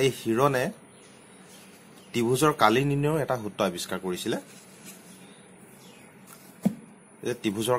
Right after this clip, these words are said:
কালি, এতিয়া ত্ৰিভুজৰ কালি আমি হিৰণৰ সূত্ৰটো পঢ়িবলৈ যোৱাৰ আগতে ত্ৰিভুজৰ কালিৰ বিষয়ে আমি আগতে যিখিনি পাই আছিলো, সেইটো আকৌ এবাৰ চাই লওঁ যে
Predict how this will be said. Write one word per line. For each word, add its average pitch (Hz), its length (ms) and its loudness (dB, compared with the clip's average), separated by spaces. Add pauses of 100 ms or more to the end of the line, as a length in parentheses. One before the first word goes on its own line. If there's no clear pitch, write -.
(120)
কালি, 101 240 4 (1040)
এতিয়া 117 220 -8
ত্ৰিভুজৰ 113 380 -2 (120)
কালি 101 240 2 (1160)
আমি 107 200 -4
হিৰণৰ 104 320 0
সূত্ৰটো 110 300 -6
পঢ়িবলৈ 101 360 -2
যোৱাৰ 101 180 -2
আগতে 98 220 -4 (640)
ত্ৰিভুজৰ 101 360 -2 (140)
কালিৰ 110 320 4
বিষয়ে 139 280 0
আমি 135 180 -2
আগতে 107 300 -4
যিখিনি 120 280 -6
পাই 101 160 4
আছিলো, 110 180 -4
সেইটো 101 200 -4
আকৌ 95 180 -2
এবাৰ 98 200 -2
চাই 90 200 0
লওঁ 165 100 -2 (800)
যে 123 80 -4